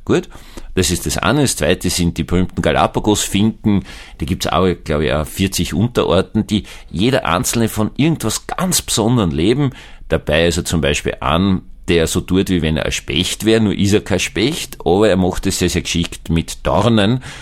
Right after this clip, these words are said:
wo er dort irgendwelche Maden dann aufspießt. Das heißt, Darwin entdeckt, dass es etwas sehr Einfaches eigentlich als Grundgesetz in dieser Welt gibt.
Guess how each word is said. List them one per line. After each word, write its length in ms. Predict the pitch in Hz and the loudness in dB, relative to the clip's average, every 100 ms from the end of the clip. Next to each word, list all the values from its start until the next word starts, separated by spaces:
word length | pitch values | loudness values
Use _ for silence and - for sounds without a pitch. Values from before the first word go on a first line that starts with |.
| - | -14
wo 220 | - 87 90 | -2 2 2
er 60 | |
dort 420 | 87 85 - - - | 4 0 -2 -10 -2
irgendwelche 460 | 95 90 85 - | 0 2 0 0
Maden 460 | 78 62 65 - 104 | 0 0 2 2 2
dann 180 | 87 - | 0 2
aufspießt. 1080 | 85 123 - - - 58 - - - - - - - - - - - - - - - - - - - - - - - | 4 4 4 0 -4 -8 -6 -8 -10 -16 -20 -20 -20 -18 -18 -18 -20 -20 -20 -20 -20 -20 -20 -18 -18 -18 -16 -12 -4
Das 120 | 220 | 0
heißt, 180 | 233 - - - | 0 -2 -6 -10
Darwin 580 | - 160 175 170 156 - | -4 0 2 2 2 0
entdeckt, 880 | 95 - - 120 165 - - - - | -2 -2 -2 -2 -2 -8 -8 -6 -4
dass 240 | 156 - | 0 0
es 240 | 147 - | 0 0
etwas 460 | 123 127 - 104 - | -2 -2 -2 0 2
sehr 180 | 85 - | 0 0
Einfaches 800 | 107 170 - 120 - 92 - - | 2 2 2 0 2 -2 0 0
eigentlich 380 | 87 92 - | 2 0 0
als 220 | 85 - - | -4 -6 -2
Grundgesetz 920 | 110 170 208 - 107 101 107 - - | 2 2 2 -2 0 2 0 0 -2
in 180 | 101 | 0
dieser 260 | 87 87 76 | 0 0 0
Welt 380 | 69 71 - - | -2 -4 -6 -4
gibt. 420 | - 214 - | -2 -2 -6